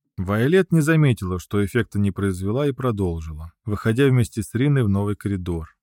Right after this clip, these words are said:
«Меня отправили на отбор к Его Величеству, чтобы поднять мой статус в глазах других.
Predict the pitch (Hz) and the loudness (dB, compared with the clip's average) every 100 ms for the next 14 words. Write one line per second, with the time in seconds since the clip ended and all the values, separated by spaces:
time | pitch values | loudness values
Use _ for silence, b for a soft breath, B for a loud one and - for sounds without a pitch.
0 | _ _ _ _ - 104 160 190 170 - | _ _ _ _ -2 2 4 4 2 0
1 | 151 160 135 123 117 104 110 156 143 117 | 2 2 2 2 2 0 0 0 0 0
2 | 120 123 120 104 - 90 - 87 87 - | -2 0 0 -2 -4 -12 -10 -12 -10 -2
3 | 120 110 123 123 165 175 113 123 135 - | 0 2 2 4 2 0 0 2 0 0
4 | 127 147 147 127 113 104 95 113 113 110 | 0 2 2 -2 0 0 0 -2 0 -2
5 | 101 90 82 _ | -2 -4 -8 _